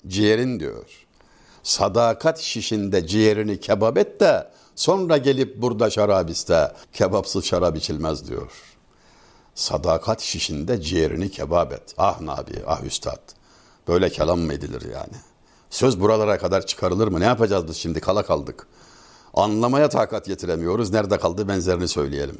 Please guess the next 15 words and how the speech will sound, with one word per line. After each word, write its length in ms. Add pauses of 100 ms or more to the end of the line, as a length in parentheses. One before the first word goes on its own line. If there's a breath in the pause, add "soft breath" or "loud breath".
Fatih 320
merhumun, 580
Sultan 440
Fatih 380
merhumun, 400
şair 680
Avni'nin 440
yani 580 (480 loud breath)
gazelinden 680
kalan 440
tek 280
beyti 260
de 40
okuyalım 540
ve 180